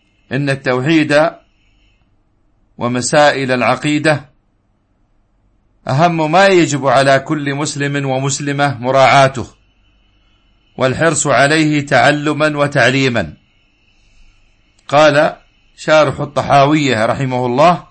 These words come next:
"واعلم أن التوحيد أول دعوة الرسل، وأول منازل الطريق، وأول مقام يقوم فيه السالك إلى الله عز وجل".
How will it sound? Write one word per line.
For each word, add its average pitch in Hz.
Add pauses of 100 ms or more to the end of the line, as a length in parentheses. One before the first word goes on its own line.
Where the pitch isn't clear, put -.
(1000)
"واعلم 156 (480)
أن 139
التوحيد 143
أول 156
دعوة 156
الرسل، 151 (1040)
وأول 156
منازل 151
الطريق، 147 (720)
وأول 160
مقام 156
يقوم 151
فيه 160
السالك 147
إلى 151
الله 143
عز 123
وجل". 117